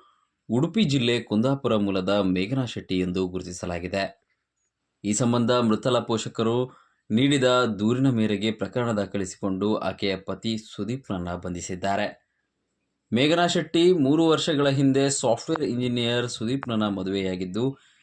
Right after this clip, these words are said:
ದಂಪತಿಗೆ ಒಂದು ಮಗು ಇದೆ. ಇಬ್ಬರು ಖಾಸಗಿ ಕಂಪನಿಗಳಲ್ಲಿ ಕೆಲಸ ಮಾಡುತ್ತಿದ್ದು,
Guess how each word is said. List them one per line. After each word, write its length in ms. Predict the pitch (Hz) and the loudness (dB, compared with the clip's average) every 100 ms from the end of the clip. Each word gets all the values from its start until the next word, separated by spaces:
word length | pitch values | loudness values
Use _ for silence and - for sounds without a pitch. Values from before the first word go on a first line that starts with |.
| _ _ - 101 | _ _ -6 0
ದಂಪತಿಗೆ 540 | 143 180 175 123 107 | 0 2 0 0 0
ಒಂದು 280 | 104 90 90 | 0 0 -2
ಮಗು 280 | 87 87 98 | -4 -4 -2
ಇದೆ. 300 | 90 95 92 - _ _ _ _ _ _ _ _ - | -2 -4 -4 -10 _ _ _ _ _ _ _ _ -4
ಇಬ್ಬರು 440 | 127 165 185 190 | 2 4 4 4
ಖಾಸಗಿ 440 | - 135 139 185 175 | 0 0 0 -2 -2
ಕಂಪನಿಗಳಲ್ಲಿ 840 | 156 147 151 143 139 127 131 139 | -2 0 2 2 4 4 2 0
ಕೆಲಸ 320 | - 113 117 | 0 -2 0
ಮಾಡುತ್ತಿದ್ದು, 720 | 131 113 104 101 98 127 131 | -2 -2 -2 -4 0 0 0